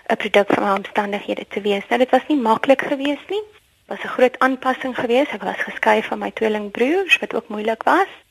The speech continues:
Maar, eh, nietemin, ek het toe op skool hard gewerk en akademies presteer en toe was ek die geleentheid gegee en het 'n beurs ontvang. So ek,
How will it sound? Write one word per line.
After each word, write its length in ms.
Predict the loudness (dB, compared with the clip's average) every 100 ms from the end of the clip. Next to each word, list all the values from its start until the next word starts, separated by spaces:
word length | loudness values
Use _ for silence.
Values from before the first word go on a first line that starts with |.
| _ -4
Maar, 360 | 2 4 4
eh, 220 | 2 -2
nietemin, 640 | 0 0 2 2 4 4 4
ek 260 | 0 0
het 460 | -2 -2 -4 -10 -10 -2
toe 300 | 0 0 -2
op 140 | -6
skool 360 | -6 0 0 2
hard 300 | 2 2 0
gewerk 520 | 0 2 2 0 -6
en 180 | -12 -16 _ _
akademies 560 | -8 -6 -2 0 0 0
presteer 800 | 0 0 -4 -2 2 2 2 -2
en 180 | -6 -6
toe 280 | 2 4 4
was 200 | 2 2
ek 140 | -2 -2
die 80 |
geleentheid 600 | -4 -2 -2 0 0 -2
gegee 400 | -4 -10 0 0 2
en 60 |
het 180 | -2 -2
'n 80 | -4 _ _ -4
beurs 320 | 4 4 4
ontvang. 500 | -6 -8 -6 -6 -6 _ _ _ _ -6
So 80 | -2
ek, 240 | -2 -4